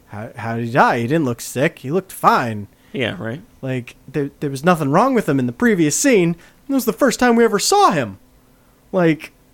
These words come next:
Speaker 1: w-, how did he die? Like,
Speaker 2: I just,
Speaker 1: we
Speaker 2: I,
Speaker 1: should
Speaker 2: I,
Speaker 1: talk
Speaker 2: I
Speaker 1: about
Speaker 2: don't
Speaker 1: this.
Speaker 2: get it. I, I don't get it.
Speaker 1: This
Speaker 2: It, there's, so, it, and, uh, just looking at the cast, you have Anthony Mackie,
Speaker 1: Yep.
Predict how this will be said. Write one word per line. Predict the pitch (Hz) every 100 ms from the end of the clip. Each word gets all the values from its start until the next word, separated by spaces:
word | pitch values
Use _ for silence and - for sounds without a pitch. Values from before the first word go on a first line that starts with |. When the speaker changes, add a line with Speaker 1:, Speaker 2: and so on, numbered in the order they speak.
| -
Speaker 1:
w-, | 214 - 202 - -
how | 214 254
did | 277
he | 233
die? | 392 370 285 147 120
Like, | 156 160
Speaker 2:
I | 120
just, | - -
Speaker 1:
we | - -
Speaker 2:
I, |
Speaker 1:
should | 226 -
Speaker 2:
I, | -
Speaker 1:
talk | 359
Speaker 2:
I |
Speaker 1:
about | - - 117
Speaker 2:
don't | 113
Speaker 1:
this. | 92
Speaker 2:
get | 104 92
it. | - -
I, | 110 - 120
I |
don't | 107 104 85
get | - 80
it. | 69
Speaker 1:
This | 139 151
Speaker 2:
It, | 170
there's, | 151 143 - - - -
so, | - -
it, | 165 - - - - _ _ 165
and, | 151
uh, | 104 123 104 - - - - - - _
just | - 156 - -
looking | 165 185 214 208
at |
the | 190
cast, | 151 113 90 -
you | 113
have | 95
Anthony | 117 123 120
Mackie, | 104 104 - 107 101
Speaker 1:
Yep. | 110